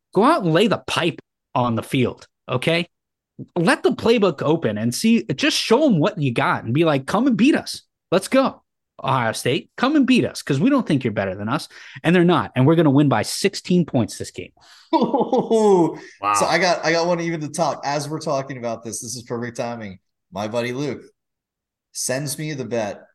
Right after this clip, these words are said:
Speaker 2: he put fifty dollars on Penn State plus four and a half 'cause he says, hashtag good teams win, great teams cover. That's always been my
Speaker 1: Attaboy.
Speaker 2: motto in gambling.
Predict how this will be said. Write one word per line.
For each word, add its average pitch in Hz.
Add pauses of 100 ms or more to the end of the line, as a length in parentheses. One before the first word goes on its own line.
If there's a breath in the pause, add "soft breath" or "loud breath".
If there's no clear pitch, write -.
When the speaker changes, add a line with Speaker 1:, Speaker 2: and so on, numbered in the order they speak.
(540)
Speaker 2:
he 135
put 139
fifty 131
dollars 123
on 113
Penn 113
State 98
plus 101
four 107
and 104
a 98
half 95
'cause 98
he 107
says, 95
hashtag 98
good 107
teams 127
win, 113 (540)
great 110
teams 110
cover. 92
That's 110
always 120
been 107
my 101
Speaker 1:
Attaboy. 101
Speaker 2:
motto 135
in 131
gambling. 127